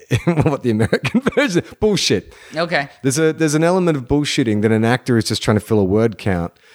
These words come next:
Speaker 1: when they describe, like, a sunset or a,
Speaker 2: I mean,
Speaker 1: or
Speaker 2: right,
Speaker 1: a
Speaker 2: he's trying to fill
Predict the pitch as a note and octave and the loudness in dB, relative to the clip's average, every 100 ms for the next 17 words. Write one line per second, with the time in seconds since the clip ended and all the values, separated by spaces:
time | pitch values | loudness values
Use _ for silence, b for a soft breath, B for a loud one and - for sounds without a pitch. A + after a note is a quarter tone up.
0 | b b G#2+ A2 A2 G#2 G2+ - A2 G#2+ | b b -2 0 2 0 0 0 2 2
1 | G2+ F2 G2 F#2+ - - A2 G#2 - E2+ | 0 0 0 0 -2 -4 -2 -2 -4 -4
2 | - F2+ F2+ F2 F2+ E2 F#2+ - G#2+ F#2 | -6 -4 -2 0 0 0 0 0 0 0